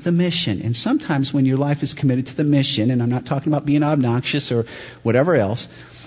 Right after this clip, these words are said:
but we're gonna offend somebody. We're gonna hurt some people 'cause we're gonna be doing some things that they don't expect us to do, that, that, that, that are outside the, the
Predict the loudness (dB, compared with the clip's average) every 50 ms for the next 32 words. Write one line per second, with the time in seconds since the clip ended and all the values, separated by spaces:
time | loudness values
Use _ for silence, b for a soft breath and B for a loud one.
0 | B B B -4 -2 0 0 2 2 2 0 0 -2 -2 -2 -2 -2 -2 -2 -2
1 | -2 -2 -4 -4 -4 -4 -2 0 0 0 0 0 0 -2 -2 -2 -2 -2 -2 -2
2 | -2 -4 -4 -4 -4 -6 -6 -4 -6 -4 -2 -2 0 0 2 2 2 2 2 0
3 | 0 0 -2 -2 -4 -2 0 0 0 0 0 -2 -2 -2 -2 0 0 0 0 0
4 | 0 -2 -2 -4 -8 -6 -6 -6 -4 -4 -4 -4 -4 -4 -4 -4 -4 -4 -6 -4
5 | -2 -2 -2 0 -2 -2 -2 -2 -2 -2 -2 -4 -4 -4 -2 -2 0 0 0 0
6 | -2 -2 -2 -2 0 0 0 2 2 2 0 -2 B B B B B -2 0 2
7 | 2 2 0 -2 -6 B B B B -4 -2 -2 -2 -4 -8